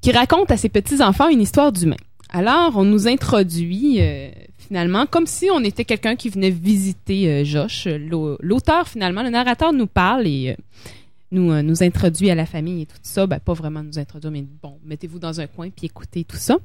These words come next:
Alors, à travers l'histoire, on va avoir,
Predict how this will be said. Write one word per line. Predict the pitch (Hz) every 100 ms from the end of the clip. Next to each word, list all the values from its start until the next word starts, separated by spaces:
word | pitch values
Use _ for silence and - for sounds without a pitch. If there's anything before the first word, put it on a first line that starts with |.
| - - - - - -
Alors, | 233 269 285
à | 247
travers | 247 262 359 381
l'histoire, | - 294 320
on | 254
va | 196 196
avoir, | 190 208 226 254 262